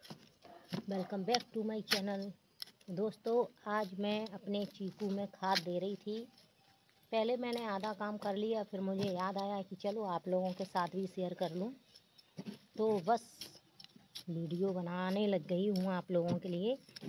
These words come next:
तो दोस्तों, जब चीकू में, ये मेरा साल भर इसमें फल आता है, मतलब साल में दो बार, एक बार फल आने के बाद लगभग चार पाँच महीने तो लग ही जाते हैं फल पकने में।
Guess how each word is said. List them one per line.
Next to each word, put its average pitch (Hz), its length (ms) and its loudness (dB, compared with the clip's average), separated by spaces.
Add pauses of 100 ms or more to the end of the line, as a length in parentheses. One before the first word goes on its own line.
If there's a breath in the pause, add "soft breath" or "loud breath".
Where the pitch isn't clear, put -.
(460)
तो 214 80 -6
दोस्तों, 240 440 0
जब 262 640 4
चीकू 240 420 -2
में, 240 300 2
ये 240 220 4
मेरा 226 300 0
साल 202 360 0
भर 208 200 0
इसमें 208 280 0
फल 190 220 0
आता 175 260 0
है, 185 200 0 (100)
मतलब 190 340 -2 (100)
साल 175 280 -4
में 185 120 4
दो 175 140 0
बार, 180 200 -4 (920)
एक 247 140 2
बार 262 200 6
फल 240 140 4
आने 220 200 2
के 233 60 -2
बाद 220 160 2
लगभग 202 320 0
चार 190 300 -2
पाँच 202 200 -6
महीने 190 340 2
तो 196 160 0
लग 185 160 4
ही 190 120 2
जाते 180 280 2
हैं 185 240 -2
फल 175 180 0
पकने 185 280 -2
में। 220 140 -2